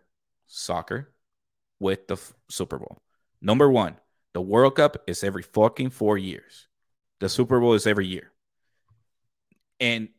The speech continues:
that's just the little glimpse. If you wanna compare, like, the championships, uh, the Champions League versus the Super Bowl, fine by me,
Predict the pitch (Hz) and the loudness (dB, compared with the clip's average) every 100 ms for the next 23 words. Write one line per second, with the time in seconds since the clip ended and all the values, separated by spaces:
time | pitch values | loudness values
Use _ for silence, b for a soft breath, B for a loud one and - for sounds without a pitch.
0 | - 117 131 135 143 131 - 117 104 120 | -10 0 0 2 0 -2 0 -2 2 4
1 | 120 117 - 95 - - _ _ - 110 | 4 2 -2 -12 -12 -20 _ _ -10 -10
2 | - 123 139 147 139 110 120 107 104 92 | -6 -4 -2 -2 -4 -2 2 2 0 0
3 | 90 90 - _ _ _ _ - 92 - | 0 -2 -10 _ _ _ _ -10 -8 -4
4 | 120 139 151 156 - 170 170 - _ 104 | -4 -4 -8 -8 -6 -6 -6 -20 _ -6
5 | 98 90 120 123 151 156 160 170 151 113 | -6 -4 -4 -4 -6 -8 -4 -4 -4 -6
6 | 95 98 92 90 - 135 - 190 185 _ | -8 -10 -12 -10 -8 -8 -6 -6 -8 _
7 | 110 98 98 98 92 | -6 -4 -4 -4 -12